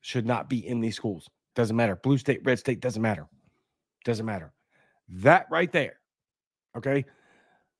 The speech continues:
Liken that to how police treat people. It's very akin.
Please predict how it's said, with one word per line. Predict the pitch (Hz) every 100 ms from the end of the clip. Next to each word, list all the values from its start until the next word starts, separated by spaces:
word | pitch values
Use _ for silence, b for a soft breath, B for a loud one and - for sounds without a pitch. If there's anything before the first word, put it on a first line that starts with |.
| _ _ -
Liken | 127 202 233 277 220
that | 196 196 _ _ _ _ _ _ _ _ _
to | 175 156
how | 160
police | 151 151 151 165 -
treat | - 123
people. | 120 107 - _ _ _ _ _ _ _ _ _ _ _ _ _ _ _ _
It's | - -
very | 120 196 202
akin. | - 180 139